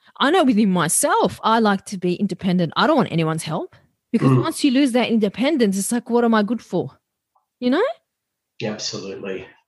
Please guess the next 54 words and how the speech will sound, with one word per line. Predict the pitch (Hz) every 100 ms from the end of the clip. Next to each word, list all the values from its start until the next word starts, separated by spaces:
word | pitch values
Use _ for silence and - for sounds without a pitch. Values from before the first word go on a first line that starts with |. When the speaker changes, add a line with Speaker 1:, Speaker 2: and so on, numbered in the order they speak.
| _ _ - - - - 123
Speaker 2:
Absolutely. | 120 - 123 113 110 127
It's | 127 -
funny | 147 131
because | 135 131 147 -
you, | 139 143 143 143 147
when | 147 170
you're | 165 139 113
young, | 113 113 107 107 135 -
you | 117 220
Speaker 1:
And |
Speaker 2:
think | 240 277
Speaker 1:
they |
will | 330 320
ne-, |
Speaker 2:
you're | 294
Speaker 1:
sorry, | - 277 262
and | 254 302
they | 339
will | 285
never | 277 247
get | 226 180
diagnosed. | 180 190 175 170
They | 247
won't | 262 277
go | 240
to | 220
the | 175
doctor | 190 - 202
and | 180
be | 208
like, | 185 165 - _ - -
you | 214
know, | 202
my | 214
Speaker 2:
Nah. | 127 220
Speaker 1:
mom, | 226 220
my | 254
mom, | 277 254
mom's | 240 190
Speaker 2:
Yeah. | 190
Speaker 1:
eighty. | 214 175 190 311 - -
She's | 277
not | 311
gonna | 294
go | 240
to | 214
Speaker 2:
Yeah. |
Speaker 1:
the | 180
doctor, | 202 196 -
and | 160 160 185
the |
doctor's | 202 196 180
gonna |
say, | 185